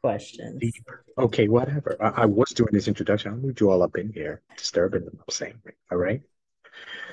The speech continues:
Speaker 2: So these questions are, I think, designed to, you know, make you think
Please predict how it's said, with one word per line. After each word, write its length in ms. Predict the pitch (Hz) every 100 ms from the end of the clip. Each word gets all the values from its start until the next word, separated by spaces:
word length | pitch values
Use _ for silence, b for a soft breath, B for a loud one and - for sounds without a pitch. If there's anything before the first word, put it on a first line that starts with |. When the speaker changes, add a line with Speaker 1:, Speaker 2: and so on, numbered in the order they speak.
| B
Speaker 2:
So 420 | - - 90 - _ _ _ _ B B B _ _ -
these 280 | 104 104 104
questions 680 | - 113 - - 98 95 101
are, 360 | 104 98 95 -
I 100 | 98
think, 240 | 104 101
designed 760 | 107 95 107 92 87 85 85 - - _
to, 360 | - - 95 104 -
you 100 | 98
know, 180 | 80 -
make 280 | 113 98 101
you 60 | 107
think 400 | - 95 -